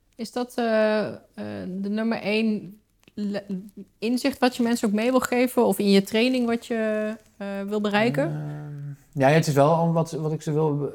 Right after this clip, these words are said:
Speaker 2: wil geven. Oké, maak keuzes en, en, eh, durf te kiezen voor jezelf. En, maar dat begint voor mij helemaal, oké, waar sta je nu? Waar wil je heen? Hoe zou je het willen? Want sommige mensen weten niet eens waar ze naartoe willen. Want die, dit,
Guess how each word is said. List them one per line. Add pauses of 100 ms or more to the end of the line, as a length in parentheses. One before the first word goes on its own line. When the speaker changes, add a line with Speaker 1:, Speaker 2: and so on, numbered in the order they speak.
(120)
Speaker 2:
wil
geven.
Oké, (240)
maak
keuzes
en,
en,
eh, (440)
durf
te
kiezen
voor
jezelf.
En,
maar
dat
begint
voor
mij
helemaal,
oké, (300)
waar
sta
je
nu?
Waar
wil
je
heen?
Hoe
zou
je
het
willen?
Want
sommige
mensen
weten
niet
eens
waar
ze
naartoe
willen.
Want
die,
dit,